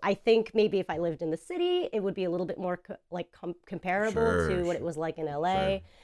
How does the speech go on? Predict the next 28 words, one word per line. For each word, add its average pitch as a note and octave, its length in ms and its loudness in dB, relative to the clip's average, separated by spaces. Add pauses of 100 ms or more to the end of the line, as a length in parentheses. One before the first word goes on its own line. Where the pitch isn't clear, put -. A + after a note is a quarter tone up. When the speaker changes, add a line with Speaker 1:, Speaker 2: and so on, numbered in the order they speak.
(300)
Speaker 1:
But A3+ 300 4
everything B3+ 380 4
is D#4+ 180 0
<laughs> - 140 -6
so D4 240 6
much C4+ 300 0
cheaper B3 360 0
here. G#3 260 2
It's, A#3 300 0
it's A#3 180 2
insane. G3+ 720 0
I G#3 120 0
can't A3 260 2
even, G3+ 640 2
like, G#3 220 0
I A3+ 140 6
can't A3 560 4 (100)
appreciate G#3 560 0
it F3+ 80 -2
enough. E3+ 480 -2
Um, F#3 300 2
Speaker 2:
Mm. F#3 240 0
Speaker 1:
and A#3+ 80 0
also F#4+ 240 -4
the C4+ 120 0
food E4+ 280 -2
is C4+ 160 -2
just, A3+ 360 0